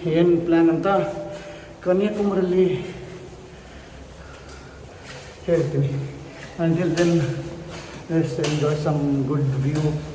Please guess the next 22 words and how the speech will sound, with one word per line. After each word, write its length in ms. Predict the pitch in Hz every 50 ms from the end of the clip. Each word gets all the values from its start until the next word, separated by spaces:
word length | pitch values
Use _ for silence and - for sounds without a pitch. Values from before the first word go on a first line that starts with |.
| - 147
on 100 | 143 139
the 80 | 139
way. 200 | 135 135 135 - - - - _ - - - - - - - - - - - - - - - - - 165 302
ಗುಡ್ 180 | - - 180 -
ಮಾರ್ನಿಂಗ್ 400 | - 214 214 208 208 214 208 208
ಇಂಟರ್ನೆಟ್, 680 | 202 196 196 202 196 202 202 196 - - - - - -
ಗುಡ್ 160 | 165 180 165
ಮಾರ್ನಿಂಗ್ 380 | 160 170 190 196 196 202 190
YouTube, 380 | 185 185 185 185 185 190 196 190 - - - 190 185 - - -
ನಮಸ್ಕಾರ. 460 | - 175 175 185 180 - - 190 185 185 175 180 180 - - - - - - - - - - - 180
ನಾ 180 | 170 170 165 165
ಎಲ್ಲರೂ 280 | 165 170 180 180 185
ಹೆಂಗಿದ್ದೀರಾ? 540 | 175 175 180 165 170 160 170 165 165 170 170 - - -
ಎಲ್ಲರೂ 260 | 165 160 160 160 160
ಚೆನ್ನಾಗಿದ್ದೀರಿ 540 | 156 - 160 156 170 165 160 160 147 156 151
ಅಂತ 120 | 156 156
ಅಂದ್ಕೊಂಡು 720 | 160 160 160 - 175 175 170 185 185 175 165 170 170 175 - - - - - - - - - - - - - -
ಇವತ್ತು 280 | 175 170 170 170 180 175
ಡೇ 260 | - 165 185 190 202
ತ್ರೀ 240 | - 190 180 190 180
ಸ್ಟಾರ್ಟ್ 320 | - - 170 175 175 -
ಮಾಡ್ತಾ 300 | - 165 165 160 - 156